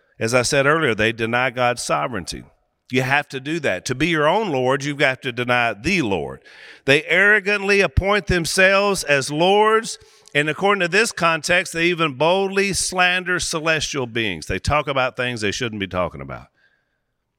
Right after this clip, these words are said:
You know, I've always, when I read this text, or also in Jude eight through ten,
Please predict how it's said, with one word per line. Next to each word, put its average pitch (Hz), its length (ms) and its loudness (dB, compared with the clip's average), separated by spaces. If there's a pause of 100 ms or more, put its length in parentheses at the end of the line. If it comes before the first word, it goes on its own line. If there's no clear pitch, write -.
(420)
You 123 100 0
know, 131 60 4
I've 143 120 2
always, 139 460 0
when 113 180 -4
I 107 60 2
read 120 220 -2
this 117 180 -2
text, 117 420 -2
or 107 60 0
also 117 340 0
in 87 140 -2
Jude 95 580 -4 (680)
eight 107 220 -2
through 101 140 -4
ten, 92 560 -4